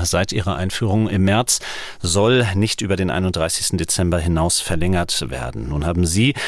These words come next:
sehr oft dazu Stellung genommen. Deswegen werde ich Sie gar nicht mehr in die Richtung fragen. Interessant finde ich allerdings die Begründung,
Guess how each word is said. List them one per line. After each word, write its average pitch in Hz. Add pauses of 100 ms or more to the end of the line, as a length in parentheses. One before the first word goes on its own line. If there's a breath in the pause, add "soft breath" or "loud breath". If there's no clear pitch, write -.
(260 loud breath)
sehr 101
oft -
dazu 120
Stellung 127
genommen. 135 (100)
Deswegen 95
werde 95
ich 87
Sie -
gar 92
nicht 101
mehr 92
in 113
die 135
Richtung 117
fragen. 101
Interessant 123
finde 127
ich -
allerdings 110
die 110
Begründung, 113